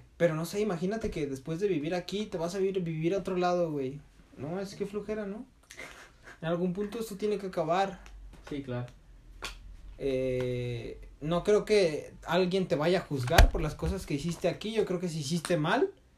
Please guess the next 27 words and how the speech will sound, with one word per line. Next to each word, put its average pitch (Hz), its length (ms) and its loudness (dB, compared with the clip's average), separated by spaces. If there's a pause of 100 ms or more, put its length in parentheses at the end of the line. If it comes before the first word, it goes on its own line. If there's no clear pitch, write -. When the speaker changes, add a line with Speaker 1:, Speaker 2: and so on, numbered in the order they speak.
(240)
Speaker 1:
aquí 170 200 0
lo 185 140 4
pagas. 151 480 2
Y 151 100 -4
si 156 80 -2
hiciste 160 340 -2
bien, 196 300 0
aquí 156 220 -6
lo 156 100 -2
pagas. 156 480 0 (100)
Speaker 2:
Claro. 147 160 -4
Speaker 1:
Aquí 165 120 2
está 190 220 0
el 196 80 2
infierno 175 340 0
y 185 40 0
el 170 100 -2
paraíso. 151 460 -2 (240)
Speaker 2:
En 131 400 0
realidad, 127 280 0 (100)
¿qué 139 100 -4
tal 139 220 -4
si 147 120 -6
vivimos 135 360 -2
en 127 100 -2
un 135 120 -2
infierno 139 420 -2